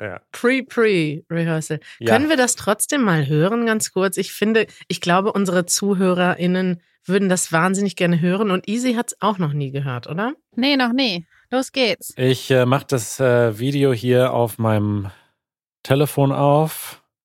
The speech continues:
Speaker 1: wenn das, äh, in Ordnung ist.
Speaker 2: Ja. Mhm.
Speaker 3: Beste Audioqualität.
Speaker 1: Oder, nee, warte, ich such's, ich such's mal kurz auf dem Computer. Und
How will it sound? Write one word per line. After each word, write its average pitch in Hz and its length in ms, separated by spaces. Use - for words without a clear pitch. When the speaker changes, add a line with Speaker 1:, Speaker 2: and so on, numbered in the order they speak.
Speaker 1:
wenn 123 140
das, 127 320
äh, 127 300
in 127 80
Ordnung 139 440
ist. - 420
Speaker 2:
Ja. 165 420
Mhm. 147 300
Speaker 3:
Beste 185 420
Audioqualität. 147 920
Speaker 1:
Oder, 113 440
nee, 113 180
warte, 113 200
ich 107 200
such's, - 300
ich - 180
such's 110 180
mal 113 120
kurz - 240
auf 110 140
dem 101 100
Computer. 104 680
Und 98 640